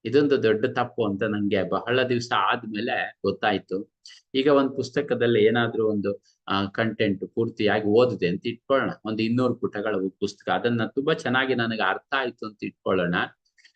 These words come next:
ಅದಕ್ಕೆ ನನಗೆ ಏನ್ ಅನ್ಸುತ್ತೆ, ಈ ಪುಸ್ತಕ ಓದಿದ್ ಸಾಕು ಅಂತ.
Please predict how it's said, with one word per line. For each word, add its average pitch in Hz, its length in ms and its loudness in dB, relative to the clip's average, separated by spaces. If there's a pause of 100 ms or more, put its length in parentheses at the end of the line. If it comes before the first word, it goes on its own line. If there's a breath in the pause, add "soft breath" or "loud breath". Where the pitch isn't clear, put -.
(120)
ಅದಕ್ಕೆ 165 340 2
ನನಗೆ 151 340 2
ಏನ್ 143 160 2
ಅನ್ಸುತ್ತೆ, 120 400 -6
ಈ 127 160 -2
ಪುಸ್ತಕ 131 300 -6
ಓದಿದ್ 117 380 0
ಸಾಕು - 420 -8
ಅಂತ. - 360 -18